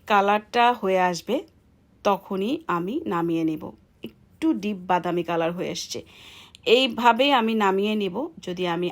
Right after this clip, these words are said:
আরও বেশি কালার করে নামাতে যাই, তাহলে পেঁয়াজটা ঠান্ডা হতে হতে একদমই কালচে হয়ে যাবে,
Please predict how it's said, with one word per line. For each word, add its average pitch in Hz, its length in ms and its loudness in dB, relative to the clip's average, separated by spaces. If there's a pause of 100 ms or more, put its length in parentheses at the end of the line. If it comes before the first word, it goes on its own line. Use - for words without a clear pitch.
আরও 185 220 4
বেশি 269 260 -2
কালার 190 320 2
করে 196 200 -6
নামাতে 180 380 -2
যাই, 208 160 -6
তাহলে 170 360 -6 (140)
পেঁয়াজটা 180 580 -4
ঠান্ডা 170 340 -4
হতে 208 240 -6
হতে 214 280 -6 (480)
একদমই 247 480 4
কালচে 180 400 2
হয়ে 170 200 -4
যাবে, 165 320 -10